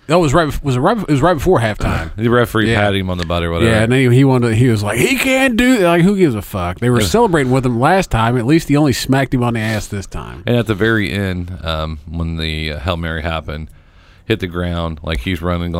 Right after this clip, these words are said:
Speaker 2: he's running around, like, celebrating, and I'm still just sitting there.
Speaker 1: Oh, was he?
Speaker 2: I was, like, looking for flags.
Speaker 1: I was laying in bed watching it <laughs> 'cause I le-, we left, well, we left, what, right after halftime, I
Speaker 2: Yeah.
Speaker 1: think? Yeah.
Speaker 2: Food was good, though.
Speaker 1: Mm.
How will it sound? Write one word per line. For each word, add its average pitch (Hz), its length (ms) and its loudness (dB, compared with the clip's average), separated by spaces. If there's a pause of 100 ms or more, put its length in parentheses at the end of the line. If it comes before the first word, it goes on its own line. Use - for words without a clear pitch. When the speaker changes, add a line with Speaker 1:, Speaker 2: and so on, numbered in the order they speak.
(160)
Speaker 2:
he's 95 180 -2
running 90 240 -2
around, 87 420 -4 (180)
like, 80 200 -10
celebrating, 82 500 -4
and 87 100 -6
I'm 85 140 -4
still - 200 -6
just 78 180 -8
sitting 82 260 -4
there. 76 200 -8 (360)
Speaker 1:
Oh, 165 120 0
was 156 280 2
he? 226 180 2
Speaker 2:
I 104 140 0
was, 101 140 2
like, 92 140 0
looking 90 260 -2
for 85 140 -2
flags. 78 540 -4
Speaker 1:
I - 80 2
was 151 140 0
laying 151 220 2
in 120 120 0
bed 117 560 0
watching 110 320 -2
it 104 120 -8 (300)
<laughs> - 0 - (400)
'cause 143 220 0
I 135 80 4
le-, 143 160 2
we 147 140 4
left, 147 240 0
well, 123 160 0
we 135 100 4
left, 147 300 0 (160)
what, 107 140 -6
right 127 180 2
after 127 200 -2
halftime, 139 440 -2
I 269 60 -4
Speaker 2:
Yeah. 85 240 0
Speaker 1:
think? - 60 -12 (500)
Yeah. - 140 -14
Speaker 2:
Food - 420 0
was 127 140 2
good, 92 200 0
though. 85 240 0 (160)
Speaker 1:
Mm. 233 380 0